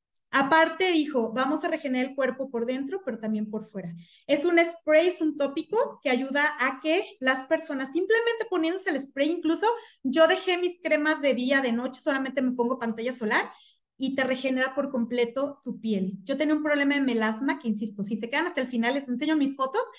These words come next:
Están, el antes está bastante feo, pero bueno, ahorita de ver, es más, hace, me acaba de llegar antier, ayer, un recuerdo de hace un año, no,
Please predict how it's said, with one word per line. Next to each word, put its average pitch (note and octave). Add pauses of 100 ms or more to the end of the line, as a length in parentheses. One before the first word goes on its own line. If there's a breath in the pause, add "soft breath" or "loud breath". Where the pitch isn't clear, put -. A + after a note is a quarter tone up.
(760 loud breath)
Están, B3
el A3
antes B3+
está C#4
bastante C4
feo, E4
pero A3+
bueno, A#3+
ahorita C4
de D#4
ver, C4+
es B3+
más, C4
hace, D4
me B3+
acaba C4+
de D#4
llegar A#3+
antier, C#4
ayer, C4
un B3+
recuerdo C4+
de B3
hace B3
un B3
año, D4+
no, A3